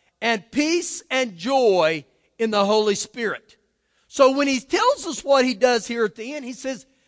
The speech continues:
"This is what you ought to learn to crave." Not food, not drinking,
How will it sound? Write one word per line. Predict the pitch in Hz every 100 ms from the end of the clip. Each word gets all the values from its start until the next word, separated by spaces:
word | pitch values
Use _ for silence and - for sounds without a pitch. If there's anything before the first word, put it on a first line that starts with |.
| _
"This | 151 156 160 330 453 - -
is | 311 214
what | 262 269 277
you | 254 247
ought | 247 285
to | 262
learn | 220 254 294 269
to | 196
crave." | 233 - 269 269 240 175 117 92 _ _ _ _ _ _ _ _ _ _
Not | 175 262 349 370 403 -
food, | - - 311 320 330 330 262
not | 285 349 311 226
drinking, | 196 294 349 294 - 262